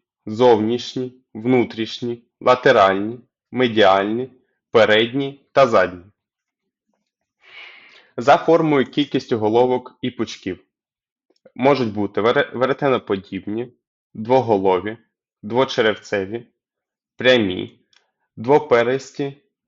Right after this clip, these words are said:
однопересті, квадратні та зубчасті, дельтоподібні, колові, червоподібні та ромбоподібні. Ви можете їх бачити на малюнках. За функцією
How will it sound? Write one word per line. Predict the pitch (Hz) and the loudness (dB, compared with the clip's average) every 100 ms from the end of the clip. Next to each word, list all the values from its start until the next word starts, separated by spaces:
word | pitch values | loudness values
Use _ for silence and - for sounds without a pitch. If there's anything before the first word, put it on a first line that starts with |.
| _ | _
однопересті, | 120 107 104 104 107 101 101 - - 101 _ _ _ | 4 4 2 -2 -2 -2 -2 -8 -14 -14 _ _ _
квадратні | 107 110 101 98 95 - 110 | 0 2 2 2 0 -4 -8
та | 113 120 | -2 -2
зубчасті, | 101 95 - 95 - - _ _ _ _ | -2 -8 -12 -14 -16 -20 _ _ _ _
дельтоподібні, | 113 107 127 127 113 113 104 110 127 123 139 139 135 _ _ - | -6 0 0 0 -2 -2 -4 -6 -8 -6 -6 -8 -12 _ _ -2
колові, | 120 107 104 101 120 131 131 _ _ _ _ _ _ _ _ _ | 2 2 0 -2 -6 -8 -10 _ _ _ _ _ _ _ _ _
червоподібні | - 131 135 135 139 127 127 123 127 127 127 _ _ | 0 2 4 2 0 -2 -2 -2 -2 -4 -6 _ _
та | 139 | 2
ромбоподібні. | 117 98 95 - 95 - - - - _ _ _ _ _ - | 4 2 -2 -6 -10 -10 -20 -20 -20 _ _ _ _ _ -4
Ви | 123 | 0
можете | 139 131 - 107 | 0 0 -4 -8
їх | 98 | -2
бачити | 107 110 - - | 0 0 -2 -8
на | 98 | -4
малюнках. | 101 92 90 87 - _ _ _ _ _ _ _ _ _ _ _ _ _ _ _ _ _ _ _ - | -4 -4 -8 -18 -20 _ _ _ _ _ _ _ _ _ _ _ _ _ _ _ _ _ _ _ -4
За | 120 175 | 0 0
функцією | - 156 113 - 104 92 98 | 2 0 0 -6 -12 -12 -16